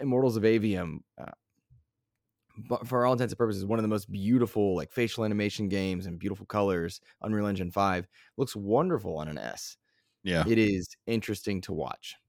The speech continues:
Speaker 1: for sure.
Speaker 2: I, I'm, I think one of the main points that Jez's article, uh, wants to, wanted to address that I don't wanna let, l-, let kinda die on the vine there is,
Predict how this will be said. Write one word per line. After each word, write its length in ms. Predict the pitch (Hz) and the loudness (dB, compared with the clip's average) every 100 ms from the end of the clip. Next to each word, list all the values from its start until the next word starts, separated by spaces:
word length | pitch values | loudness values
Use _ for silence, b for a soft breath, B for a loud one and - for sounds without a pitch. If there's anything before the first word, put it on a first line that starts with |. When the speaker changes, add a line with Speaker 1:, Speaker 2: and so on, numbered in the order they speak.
| _ | _
Speaker 1:
for 100 | 95 | -10
sure. 200 | - - B B B B B _ 127 | -8 -8 B B B B B _ -2
Speaker 2:
I, 320 | 139 151 143 - | 2 4 2 2
I'm, 480 | 127 151 147 123 - _ _ _ | 6 8 8 6 0 _ _ _
I 80 | 127 | -4
think 260 | - 170 139 | 2 4 8
one 160 | 139 | 8
of 80 | 139 | 8
the 80 | 117 | 8
main 280 | 107 113 107 | 8 8 6
points 340 | 117 101 - | 6 6 6
that 160 | 87 90 | 4 4
Jez's 400 | 98 92 90 82 | 6 4 4 4
article, 600 | 90 90 - 92 87 85 _ | 6 6 4 4 4 0 _
uh, 380 | 104 90 85 80 - | -4 2 2 2 0
wants 380 | 110 98 92 - | 0 2 2 2
to, 280 | 92 80 - | 2 4 6
wanted 360 | 92 92 92 90 | 8 8 6 6
to 140 | 92 | 4
address 400 | 78 90 82 - | 6 6 6 4
that 100 | 85 | 4
I 80 | 85 | 6
don't 200 | 87 - | 6 6
wanna 240 | 87 85 | 4 6
let, 360 | 82 85 82 - | 6 6 4 0
l-, 260 | 101 92 90 - | -2 0 0 -2
let 380 | 98 92 87 - - | 2 4 4 2 -8
kinda 300 | - 101 85 | -2 2 4
die 320 | 80 87 85 | 6 8 8
on 100 | 85 | 8
the 80 | 80 | 6
vine 300 | 80 92 92 | 6 4 6
there 180 | 87 87 | 6 8
is, 220 | 85 - | 6 2